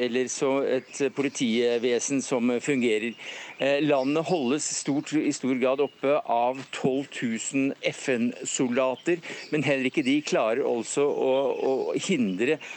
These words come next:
at, eh, at, eh, disse militsene går løs på hverandre, og ikke minst, de går løs på lokalbefolkningen. Det er jo, eh,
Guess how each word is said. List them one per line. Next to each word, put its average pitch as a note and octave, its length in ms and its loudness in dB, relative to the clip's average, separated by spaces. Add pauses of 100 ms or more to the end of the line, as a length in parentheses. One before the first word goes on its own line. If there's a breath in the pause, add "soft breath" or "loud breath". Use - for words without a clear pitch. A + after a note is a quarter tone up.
(160 loud breath)
at, C3+ 240 -2
eh, C3+ 340 2
at, - 320 -4
eh, C3 360 2
disse C3 260 -2
militsene B2+ 500 0
går C3+ 140 2
løs A#2 220 0
på C3 160 -2
hverandre, C3+ 420 0 (220 loud breath)
og D3 80 4
ikke C#3+ 180 -2
minst, C3 320 0 (300 loud breath)
de B2+ 100 2
går D3 160 4
løs B2+ 480 2
på A#2+ 240 0
lokalbefolkningen. C3 1120 0 (260 loud breath)
Det C3+ 80 2
er A2+ 220 2
jo, C#3+ 260 4
eh, - 560 -2